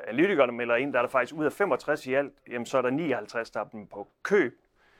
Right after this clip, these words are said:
Det siger også lidt om, hvor store forventninger, positive forventninger, der egentlig er til det. Og spørgsmålet er selvfølgelig, om det, de kan leve op til det. Øh, vi i Jyske Bank følger ikke aktien tæt, så vi har ikke nogen anbefaling på det.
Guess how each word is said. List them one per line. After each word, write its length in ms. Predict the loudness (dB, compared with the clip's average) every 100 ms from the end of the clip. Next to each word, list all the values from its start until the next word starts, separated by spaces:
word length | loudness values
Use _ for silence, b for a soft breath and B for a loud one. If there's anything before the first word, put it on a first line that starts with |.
| b b b b
Det 120 | -10
siger 140 | -4
også 160 | -4 -4
lidt 100 | -8
om, 100 | -8
hvor 100 | -10
store 240 | -8 -6
forventninger, 420 | -4 -6 -6 -8 -10
positive 440 | -6 -6 -4 -6
forventninger, 300 | -6 -8 -8
der 80 | -8
egentlig 200 | -6 -6
er 40 |
til 180 | -6 -10
det. 80 | -8
Og 100 | -4
spørgsmålet 420 | -2 0 0 0
er 40 |
selvfølgelig, 400 | 0 -4 -6 -6
om 100 | -6
det, 200 | -6 -12 -14 _
de 80 | -8
kan 160 | -4 -4
leve 220 | -2 2
op 140 | 0
til 180 | 0 -10
det. 140 | -10 -12 _ b b b b -8
Øh, 600 | -6 -6 -8 -8 -8 -4
vi 100 | -2
i 60 | 0
Jyske 240 | -2 2
Bank 200 | 0 2
følger 240 | -2 0
ikke 140 | 2 2
aktien 260 | 0 -4
tæt, 160 | -8 -8
så 140 | -8
vi 100 | -8
har 120 | -4 -4
ikke 120 | -4
nogen 160 | -4
anbefaling 520 | -4 -4 -8 -8 -8 -4
på 140 | -2
det. 140 | -2